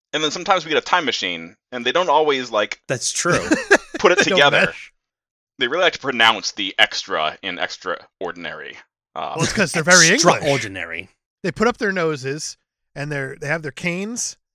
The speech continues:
Speaker 3: or whatever
Speaker 2: <laughs>
Speaker 3: English people have,
Speaker 2: That's English,
Speaker 3: and their
Speaker 2: yep.
Speaker 3: crickets,
Speaker 2: Canes.
Speaker 3: and that they have, and, uh, their footballs. And that's when they say it, the extraordinary.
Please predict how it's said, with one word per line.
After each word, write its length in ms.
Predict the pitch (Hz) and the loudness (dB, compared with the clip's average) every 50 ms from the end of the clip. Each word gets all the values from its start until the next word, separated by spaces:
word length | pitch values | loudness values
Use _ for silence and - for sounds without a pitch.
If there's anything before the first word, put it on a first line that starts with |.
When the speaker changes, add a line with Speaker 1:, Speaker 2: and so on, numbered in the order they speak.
| _ _ _ _ | _ _ _ _
Speaker 3:
or 180 | - 165 151 156 147 156 170 | -6 -4 -4 -4 -4 -6 -6
whatever 380 | 170 143 156 175 180 180 180 180 | -2 0 0 0 0 -2 -4 -4
Speaker 2:
<laughs> 20 | |
Speaker 3:
English 240 | 180 190 196 185 - | -2 -2 -2 -2 -2
people 220 | - 208 - 180 | -6 -6 -6 -4
have, 220 | 131 147 165 180 214 | -2 0 2 2 4
Speaker 2:
That's 180 | - 135 - 175 | 2 2 2 2
English, 280 | 147 143 131 135 160 | 2 2 2 0 0
Speaker 3:
and 60 | 165 165 | 2 2
their 60 | 147 | 2
Speaker 2:
yep. 100 | 143 - | 2 2
Speaker 3:
crickets, 320 | - 165 180 180 - 160 160 | 2 0 0 2 4 4 4
Speaker 2:
Canes. 380 | 143 127 123 139 147 - - - _ _ _ _ _ _ | 4 4 2 0 -2 -4 -4 -8 _ _ _ _ _ _
Speaker 3:
and 240 | 160 160 156 160 160 | -10 -8 -8 -6 -8
that 120 | 165 143 | -6 -2
they 240 | - 151 139 139 135 | 0 -2 -2 -2 -4
have, 460 | 139 135 131 156 156 160 196 220 214 - - - - - _ - 151 | -10 -12 -10 -10 -8 -8 -8 -8 -10 -14 -18 -18 -20 -20 _ -14 -12
and, 180 | 143 139 139 143 | -12 -10 -8 -8
uh, 240 | 139 139 139 139 123 - - - _ _ _ - - | -6 -6 -6 -8 -10 -12 -16 -20 _ _ _ -14 -14
their 100 | 147 135 | -12 -8
footballs. 640 | - 220 240 - - 117 101 92 - - - - _ _ _ - | -8 -8 -6 -4 -6 -6 -6 -8 -14 -18 -20 -20 _ _ _ -14
And 140 | 156 127 | -12 -8
that's 280 | 139 147 143 - - - - _ - - _ _ _ | -6 -6 -6 -8 -12 -14 -16 _ -20 -20 _ _ _
when 120 | 156 147 | -12 -10
they 100 | 151 147 | -8 -8
say 240 | - - 175 214 220 | -6 -4 -4 -4 -4
it, 140 | 117 113 - - | -6 -8 -12 -12
the 100 | 131 135 | -10 -10
extraordinary. 840 | - - - - 151 135 165 208 196 139 104 92 80 82 87 - | -10 -10 -10 -8 -6 -6 -6 -6 -8 -12 -16 -20 -20 -20 -20 -20